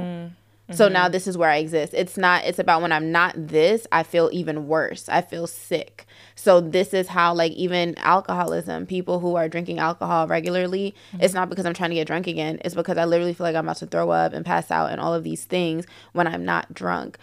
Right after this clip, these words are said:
Speaker 1: Mm-hmm.
Speaker 2: So, um, I wonder, you know, what we can even be doing in our communities or just in relationship with the people that we have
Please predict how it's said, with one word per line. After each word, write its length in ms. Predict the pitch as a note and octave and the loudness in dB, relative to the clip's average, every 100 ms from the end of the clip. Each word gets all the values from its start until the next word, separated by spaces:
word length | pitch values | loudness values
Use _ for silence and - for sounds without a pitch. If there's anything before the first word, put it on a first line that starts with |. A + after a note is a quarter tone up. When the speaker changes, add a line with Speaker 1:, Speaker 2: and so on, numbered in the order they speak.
| - | -14
Speaker 1:
Mm-hmm. 80 | F3+ | -12
Speaker 2:
So, 560 | E3 F#3 F3+ F3 E3+ - | -2 4 4 4 2 2
um, 560 | F3 E3+ E3+ E3 E3 - _ _ - - _ _ | 4 4 4 0 -4 -8 _ _ -20 -20 _ _
I 380 | F#3+ G3 G3 G3 | 0 4 4 4
wonder, 560 | F#3+ F#3 F3+ G3+ G3 F3+ | 0 0 0 4 4 4
you 160 | F#3 | 2
know, 180 | F3+ F3 | 0 2
what 200 | E3+ F3 | 4 2
we 160 | F3+ F3 | 2 -4
can 220 | F3+ F3 | -4 -6
even 200 | E3+ E3+ | -4 -4
be 120 | E3+ | -4
doing 260 | D#3+ E3+ E3 | -2 0 0
in 240 | D#3+ D#3 - | -4 -6 0
our 200 | D#3+ E3 | 0 2
communities 640 | F3 E3+ E3 D#3 E3 D#3+ | -2 -2 -2 -2 -2 -2
or 220 | - D#3+ | 0 0
just 320 | D#3+ A3 A3+ - | 2 0 0 -4
in 280 | F3+ F3+ F3 | -2 0 0
relationship 800 | E3 D#3 E3 - E3+ D#3+ E3 D#3+ | 0 0 0 -2 -6 -2 -2 0
with 160 | E3+ E3 | 0 -2
the 80 | |
people 360 | D#3+ F3+ E3 E3 | -4 -6 -2 0
that 320 | D#3+ D#3 D#3 - - - | 2 0 -4 -12 -20 -8
we 240 | E3+ G#3 | -2 -2
have 420 | F#3 E3+ E3+ - | 2 2 0 -4